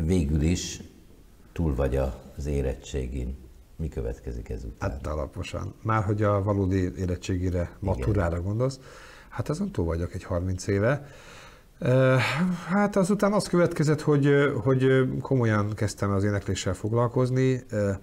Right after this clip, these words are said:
Speaker 2: tíz komoly éven ment el, tehát, ö, tizenhét éves koromtól huszonhét éves koromig, ö,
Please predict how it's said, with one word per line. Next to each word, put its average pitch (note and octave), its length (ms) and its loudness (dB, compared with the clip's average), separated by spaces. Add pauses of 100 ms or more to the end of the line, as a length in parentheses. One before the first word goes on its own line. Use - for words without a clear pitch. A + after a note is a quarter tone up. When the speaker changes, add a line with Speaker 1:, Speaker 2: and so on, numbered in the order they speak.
(520)
Speaker 2:
tíz G2+ 340 2
komoly G2 300 0
éven F#2 280 2
ment F2 300 -4
el, B2 420 0
tehát, G#2 320 -6
ö, F#2+ 280 -10
tizenhét F#2+ 600 -4
éves F#2+ 240 -2
koromtól F#2+ 340 -4
huszonhét F#2+ 360 -4
éves F#2 200 -4
koromig, F2+ 460 -2
ö, F2+ 140 0